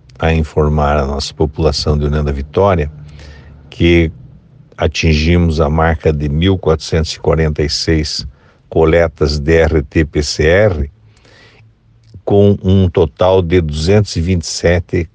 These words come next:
confirmados, que é o me-, quer dizer, o mesmo número de confirmados do dia de ontem, do boletim de ontem, com uma situação de estabilidade, sendo que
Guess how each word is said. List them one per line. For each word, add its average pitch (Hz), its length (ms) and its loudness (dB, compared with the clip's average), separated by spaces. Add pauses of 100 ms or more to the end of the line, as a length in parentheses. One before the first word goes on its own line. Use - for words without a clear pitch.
confirmados, 80 800 -2
que - 100 -2
é 78 40 2
o 76 60 2
me-, 80 240 0
quer 78 200 -4
dizer, 69 420 -2 (380)
o - 100 0
mesmo 104 400 2
número 95 300 4
de 85 80 0
confirmados 87 1040 0 (120)
do 85 220 2
dia 82 260 2
de 95 120 2
ontem, 90 500 0
do 69 80 -4
boletim 76 460 -2
de 98 80 2
ontem, 73 360 -2 (920)
com 104 600 4 (440)
uma 101 320 4
situação 101 960 0
de 85 220 0
estabilidade, 85 1080 0 (560)
sendo 92 420 0
que 82 540 0